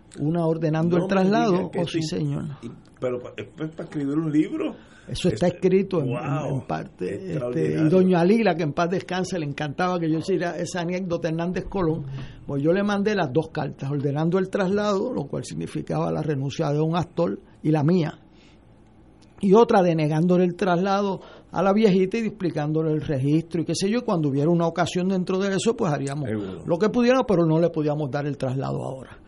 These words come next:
Speaker 1: Entonces, yo le mandé las dos cartas en la oficina de Fernando Agray, que es donde se preparaba eso.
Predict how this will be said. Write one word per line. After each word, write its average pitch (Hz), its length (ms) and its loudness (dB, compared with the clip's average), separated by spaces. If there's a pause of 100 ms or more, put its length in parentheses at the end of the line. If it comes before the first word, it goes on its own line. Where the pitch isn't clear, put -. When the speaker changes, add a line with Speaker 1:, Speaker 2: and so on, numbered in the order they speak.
(440)
Speaker 1:
Entonces, 202 800 -2
yo 156 120 -4
le 165 60 -2
mandé 208 280 0
las 170 160 0
dos 170 160 0
cartas - 500 -8 (240)
en 139 100 -6
la 139 60 -2
oficina 151 500 -4
de 170 80 0
Fernando 165 440 0
Agray, 180 380 2
que - 100 0
es 156 40 2
donde 151 200 2
se - 140 0
preparaba 165 600 2
eso. 190 320 -4